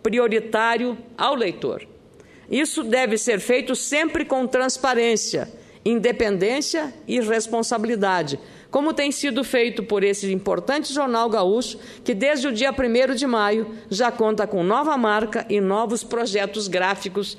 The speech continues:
e editoriais. Como disseram Eduardo Sirotsky Melzer, presidente executivo do Grupo R B S, e Nelson Sirotsky, presidente do Conselho de Administração do Grupo,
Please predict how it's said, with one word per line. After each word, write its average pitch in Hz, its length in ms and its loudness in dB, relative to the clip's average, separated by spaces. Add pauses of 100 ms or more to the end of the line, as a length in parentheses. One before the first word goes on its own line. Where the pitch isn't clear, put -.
(120)
e 196 160 0
editoriais. 175 840 -2 (380)
Como 247 240 2
disseram 214 580 0
Eduardo 190 560 0
Sirotsky 190 560 -2
Melzer, 185 640 0 (240)
presidente 220 680 0
executivo 233 640 0
do 202 140 2
Grupo 240 300 0
R 220 160 0
B 196 100 0
S, 147 460 -2 (260)
e 208 120 2
Nelson 254 520 2
Sirotsky, 220 720 0 (240)
presidente 220 480 0
do 220 100 -2
Conselho 233 500 0
de 208 100 0
Administração 196 720 0
do 175 140 0
Grupo, 196 420 0